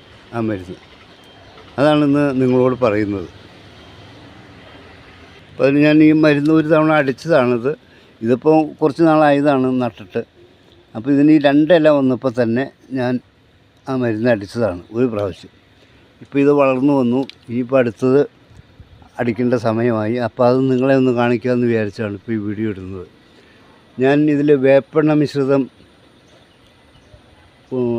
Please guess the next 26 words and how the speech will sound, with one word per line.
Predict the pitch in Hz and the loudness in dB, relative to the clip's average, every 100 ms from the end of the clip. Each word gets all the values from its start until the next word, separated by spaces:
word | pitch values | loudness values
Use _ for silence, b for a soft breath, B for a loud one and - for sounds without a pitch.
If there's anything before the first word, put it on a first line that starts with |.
| 110 | -6
അടിച്ചിട്ടുണ്ട്. | 123 107 113 127 110 92 - b b b b - | -8 -8 -8 -4 -4 -6 -12 b b b b -2
പഴയ | - 147 | 2 4
കാലത്തൊക്കെ | 156 156 156 147 156 | 4 2 0 0 0
ആണെങ്കിൽ | 151 143 151 156 139 139 | 0 0 0 0 0 0
ഈ, | 143 135 117 - - 82 131 | 0 -2 -4 -16 -20 -12 -8
ഉം, | 127 110 - | -8 -10 -4
പുകല | 123 135 139 | 2 2 2
കഷായമാണ് | 139 147 147 143 131 | 2 4 4 2 0
അടിക്കുന്നത്. | 110 95 98 104 123 | -2 -6 -8 -6 -6
ഒരു | 143 | -2
വർ-, | 147 127 147 | -2 0 0
കുറേ | 156 160 | 2 4
വർഷങ്ങൾക്ക് | 151 147 151 143 139 123 | 4 2 0 -2 -2 -2
മുമ്പ് | 107 104 104 | -2 -6 -6
അന്ന് | 120 147 | -2 0
അതായിരുന്നു | 147 156 147 123 120 101 - - - - - - - - - - - | 2 2 2 0 -4 -6 -12 -20 -20 -20 -20 -20 -20 -20 -20 -14 -4
താരം, | 120 113 101 - - - - - - - | -2 -2 -6 -12 -20 -20 -20 -20 -20 -2
പുകല | 127 135 127 | 2 2 2
കഷായം, | 135 139 135 131 123 | 2 2 2 0 0
സോപ്പ്, | 120 127 127 120 | 0 0 -4 0
ലായനിയൊക്കെ. | 117 113 113 104 110 | 0 2 0 -4 -8
ഇപ്പോൾ | - 143 139 | -2 0 2
അത് | 156 151 b b b b _ 120 | 2 2 b b b b _ -4
ഇല്ല, | 120 123 | 0 2
അതൊക്കെ | 127 127 143 | 2 0 0
ഒഴിവാക്കി. | 127 127 107 | 2 0 -2